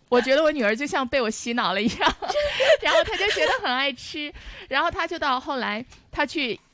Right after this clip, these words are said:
Speaker 1: 学校和学校的小朋友说，
Speaker 2: 嗯，嗯，嗯。
Speaker 1: “我妈妈做饭会放爱心粉的，真的很好吃。”
Speaker 2: 哦。
Speaker 1: 然后有一次啊，有一次我在，呃，带着女儿在餐厅，当时是在北京，
Speaker 2: 嗯。
Speaker 1: 带着女儿在餐厅，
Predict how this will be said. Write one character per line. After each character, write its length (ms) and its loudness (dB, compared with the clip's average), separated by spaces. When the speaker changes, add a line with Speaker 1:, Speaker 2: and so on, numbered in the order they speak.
Speaker 1:
学 240 -4
校 260 2
和 160 -4
学 160 -6
校 140 0
的 80 -4
小 140 -8
朋 120 -6
友 140 -4
说， 80 -2
Speaker 2:
嗯， 40 -2
嗯， 40 0
嗯。 80 2
Speaker 1:
“我 60 2
妈 100 2
妈 100 -2
做 140 -2
饭 180 -4
会 140 -6
放 140 -4
爱 120 -2
心 220 -2
粉 240 -2
的， 260 -4
真 120 0
的 140 4
很 140 0
好 180 2
吃。” 260 -4
Speaker 2:
哦。 380 -2
Speaker 1:
然 120 4
后 80 4
有 240 2
一 140 -4
次 320 -4
啊， 220 -2
有 160 2
一 80 2
次 320 0
我 260 2
在， 540 2
呃， 240 0
带 240 0
着 80 0
女 140 -2
儿 120 -4
在 160 -2
餐 280 -2
厅， 280 -2
当 140 2
时 140 -4
是 120 -2
在 140 0
北 160 -6
京， 320 -8
Speaker 2:
嗯。 340 -6
Speaker 1:
带 140 4
着 80 2
女 120 0
儿 120 0
在 140 -2
餐 200 -4
厅， 240 -2